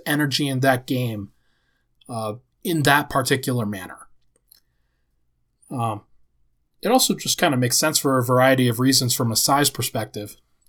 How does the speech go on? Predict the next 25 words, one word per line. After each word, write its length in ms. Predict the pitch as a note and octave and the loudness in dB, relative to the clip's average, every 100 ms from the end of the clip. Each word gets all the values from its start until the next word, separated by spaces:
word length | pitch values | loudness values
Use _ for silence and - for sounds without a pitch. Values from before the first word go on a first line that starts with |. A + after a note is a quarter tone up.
| - | -16
Uh, 160 | A2 G2+ - _ _ _ _ _ - | -14 -14 -16 _ _ _ _ _ 2
Will 160 | F3+ | 2
Barton 320 | E3 E3+ D3+ C#3 | 6 4 2 -2
can 160 | D3 | -2
guard 240 | C3 C3 B2+ | 0 2 4
Derek 260 | C#3 C3+ | 4 4
Jones 240 | C#3+ B2+ - | 2 0 0
Junior 320 | C#3 C3 A#2+ | -2 -2 -2
at 120 | A2+ | -2
that 200 | A#2 - | -4 -4
point. 240 | B2 A2+ | -4 -6
He 80 | C3+ | -2
doesn't 240 | C#3+ C#3+ C#3 | 0 0 0
necessarily 540 | B2+ C#3 - C3+ B2 | -2 0 0 0 -2
have 160 | - - | -2 -2
to 100 | A#2 | 2
sell 400 | - - C3+ B2+ | 2 4 4 4
out 320 | B2+ A#2+ - | 4 2 -2
for 640 | - - C3+ A#2 G#2+ - _ _ _ _ _ _ _ | -6 -2 0 0 -4 -12 _ _ _ _ _ _ _
a 60 | C#3+ | -6
bunch 400 | B2 D3 C#3 B2 | -2 2 2 0
of 100 | B2+ | -2
other 400 | B2+ A#2+ A2 A2 _ | 0 0 -2 -6 _
possessions. 720 | A#2 B2+ A#2+ B2 A2 G#2+ - _ _ _ _ _ _ _ _ - | -4 -2 -2 -4 -6 -6 -8 _ _ _ _ _ _ _ _ -2
Uh, 300 | B2+ A#2+ | 2 2